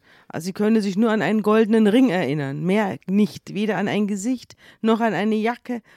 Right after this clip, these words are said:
noch an irgendetwas anderes. Erst als sie dann vor den Bildern saß,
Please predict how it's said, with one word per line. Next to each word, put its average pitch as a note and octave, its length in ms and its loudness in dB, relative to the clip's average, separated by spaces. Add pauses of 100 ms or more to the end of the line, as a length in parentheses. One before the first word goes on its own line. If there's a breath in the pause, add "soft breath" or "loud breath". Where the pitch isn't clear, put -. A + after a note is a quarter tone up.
noch A#3 220 0
an A#3 100 -2
irgendetwas A#3 720 -4
anderes. G#3+ 480 -4
Erst - 320 -2
als - 180 -2
sie B3+ 100 -4
dann A3 200 -2
vor A3+ 140 -2
den G#3 160 -2
Bildern A#3+ 400 0
saß, F3+ 420 -6